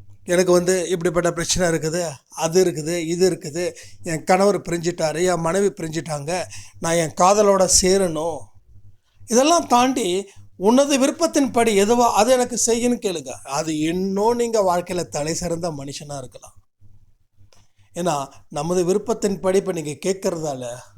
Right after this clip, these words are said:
அவர் கொடுத்துதான் ஆகணும். அதுல வரக்கூடிய பிரச்சனையை நாம அனுபவிச்சுதான் ஆகணும். அப்போ அதுல இருக்கக்கூடிய பிரச்சனையை நான் அனுபவிக்க தயார் இல்லைன்னா உமது விருப்பத்தின்படி,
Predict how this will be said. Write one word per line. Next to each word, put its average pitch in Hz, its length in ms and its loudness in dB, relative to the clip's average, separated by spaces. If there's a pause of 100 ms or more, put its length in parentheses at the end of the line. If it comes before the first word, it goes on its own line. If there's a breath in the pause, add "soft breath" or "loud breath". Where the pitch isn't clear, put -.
(240)
அவர் 147 260 -8
கொடுத்துதான் 151 580 -6 (120)
ஆகணும். 131 520 -8 (1400 soft breath)
அதுல 240 420 2
வரக்கூடிய 208 460 2
பிரச்சனையை 180 540 -2
நாம 151 460 -4
அனுபவிச்சுதான் 160 720 -2
ஆகணும். 120 460 -16 (1200 soft breath)
அப்போ 190 320 0 (320 soft breath)
அதுல 208 420 2
இருக்கக்கூடிய 302 400 -2
பிரச்சனையை 247 540 0
நான் 208 120 4
அனுபவிக்க 233 360 2
தயார் 196 400 2
இல்லைன்னா 151 380 -2 (340 soft breath)
உமது 320 460 4
விருப்பத்தின்படி, 285 840 0